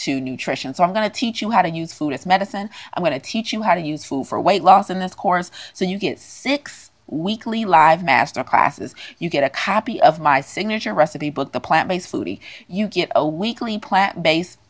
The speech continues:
meal plan. You get, uh, an option to have a complimentary one-on-one with me halfway through the course. Then you also will be logging your food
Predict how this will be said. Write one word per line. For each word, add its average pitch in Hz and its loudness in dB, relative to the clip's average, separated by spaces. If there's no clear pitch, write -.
meal 156 6
plan. 156 2
You 185 -4
get, 175 2
uh, 143 8
an - 8
option 220 2
to - 2
have 202 4
a 165 2
complimentary 190 0
one-on-one 156 4
with 143 -4
me 147 -4
halfway 151 2
through 156 -4
the 165 -8
course. - -2
Then 226 2
you 214 -2
also 208 6
will 175 0
be 165 -6
logging 190 4
your 190 -4
food 160 0